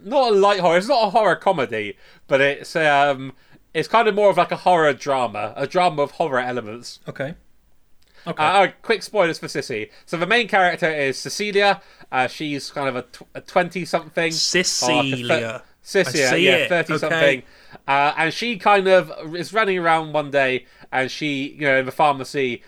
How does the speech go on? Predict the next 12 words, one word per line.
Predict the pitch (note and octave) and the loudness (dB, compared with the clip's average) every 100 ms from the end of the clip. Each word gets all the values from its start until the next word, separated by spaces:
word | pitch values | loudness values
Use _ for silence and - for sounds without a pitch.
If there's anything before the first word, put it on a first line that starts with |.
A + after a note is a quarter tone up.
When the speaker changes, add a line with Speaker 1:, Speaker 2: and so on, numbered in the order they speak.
| _ | _
Speaker 1:
and | A#2 C3 | -12 -10
she | - F3 | -6 -6
meets, | D#3+ D#3+ D3 - - | -4 -6 -6 -12 -10
um, | C#3+ C#3 C#3 - | -2 0 0 -4
her | D3+ | -6
former, | - A3+ A3+ G#3 F#3+ | -2 -2 2 4 4
like, | E3 D#3+ | 2 -2
childhood | - - F#3 D#3+ D3 - | -4 0 0 0 -4 -4
best | C3+ - | -8 -8
friend. | - A2 F2+ - _ _ _ _ | -8 -8 -10 -18 _ _ _ _
Speaker 2:
Okay. | C3+ C3 | -12 -10
Speaker 1:
Um, | C3 A#2+ A#2 A2+ G#2+ | -2 2 2 0 -6